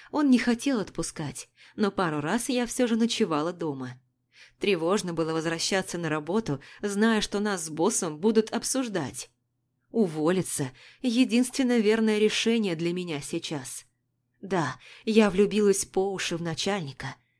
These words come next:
но остаюсь реалисткой. Мы рано или поздно расстанемся. Не факт, что добрыми друзьями.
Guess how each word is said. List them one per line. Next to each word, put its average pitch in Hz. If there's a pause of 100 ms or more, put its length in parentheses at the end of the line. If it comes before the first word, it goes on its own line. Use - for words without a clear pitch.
(120)
но 202
остаюсь 220
реалисткой. 170 (540)
Мы 180
рано 165
или 147
поздно 156
расстанемся. 143 (680)
Не 247
факт, 214
что 269
добрыми 185
друзьями. 165